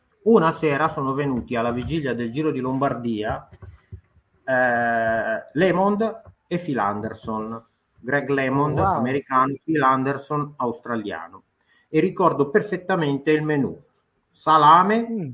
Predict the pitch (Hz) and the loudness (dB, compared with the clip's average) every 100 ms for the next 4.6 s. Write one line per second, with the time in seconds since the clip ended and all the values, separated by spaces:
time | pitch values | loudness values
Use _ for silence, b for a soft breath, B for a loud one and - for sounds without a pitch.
0 | - 147 135 120 101 101 110 151 - _ | -2 2 2 0 -2 -4 -6 -8 -10 _
1 | _ _ _ _ _ _ _ _ _ _ | _ _ _ _ _ _ _ _ _ _
2 | - 139 131 123 - 92 87 - 95 - | -8 -6 -6 -8 -6 -4 -6 -12 -20 -20
3 | _ _ _ _ _ _ 180 160 - 139 | _ _ _ _ _ _ -2 -2 -4 -6
4 | 123 120 107 - 220 - | -6 -8 -12 -2 -2 -2